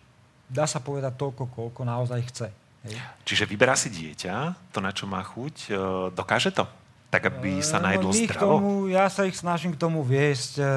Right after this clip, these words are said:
Speaker 1: aby naozaj, mm, aj takzvané kritické myslenie, aby sa u nich
Speaker 2: Mhm.
Speaker 1: podporilo. Proste ja sa ich snažím od malička k tomu viesť, aby boli samostatní, aby vedeli, čo majú radi,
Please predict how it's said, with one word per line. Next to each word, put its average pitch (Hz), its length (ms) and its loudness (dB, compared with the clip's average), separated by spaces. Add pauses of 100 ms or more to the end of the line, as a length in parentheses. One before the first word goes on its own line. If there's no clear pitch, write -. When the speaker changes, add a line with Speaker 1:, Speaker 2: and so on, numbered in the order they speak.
(200)
Speaker 1:
aby 127 260 2
naozaj, 131 840 0
mm, 117 1400 -8
aj 127 160 0
takzvané 135 500 -2
kritické 127 540 -6
myslenie, 147 560 -2
aby 139 180 -2
sa 135 220 -4
u 131 80 -6
nich 135 80 -6
Speaker 2:
Mhm. 165 160 -6
Speaker 1:
podporilo. 127 720 -2
Proste 127 260 -10
ja 151 80 -2
sa 165 140 -4
ich 147 100 -4
snažím 160 440 -2
od 170 200 -4
malička 160 480 0
k - 80 -12
tomu 143 200 -6
viesť, 147 380 -2
aby 123 220 -2
boli 123 160 -6
samostatní, 147 720 -2
aby 120 160 -6
vedeli, 151 400 -2
čo 151 160 -6
majú 139 240 -4
radi, 131 320 -4